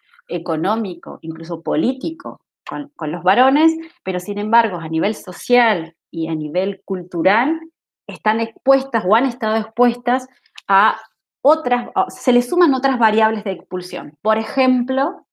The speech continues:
la violencia hacia las mujeres, ¿no? Una violencia de la cual no, no, no han escapado las mujeres que migran.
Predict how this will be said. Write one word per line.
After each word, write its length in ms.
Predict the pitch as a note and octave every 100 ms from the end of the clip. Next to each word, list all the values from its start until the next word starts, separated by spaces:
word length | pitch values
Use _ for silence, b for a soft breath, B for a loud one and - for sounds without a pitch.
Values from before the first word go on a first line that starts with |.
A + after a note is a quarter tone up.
| _
la 220 | G3+ G#3
violencia 400 | G3+ G3+ G3+ G3+
hacia 160 | F#3+ E3+
las 160 | D#3+
mujeres, 400 | D#3+ D#3 - - -
¿no? 240 | G#3 E4 - _ _ _ _ _ _ _ _ B B B B B
Una 180 | F3+ F#3+
violencia 500 | A3 A3 G3+ B3+ B3+
de 120 | B3
la 160 | F#3 -
cual 300 | F3+ F3 -
no, 320 | F3+ E3+ E3
no, 260 | D#3+ E3 D#3+
no 120 | F3+
han 80 | E3+
escapado 400 | F3+ - F3 F3
las 140 | F3 E3
mujeres 320 | D#3+ D3+ D#3
que 100 | D#3
migran. 360 | C#3 - -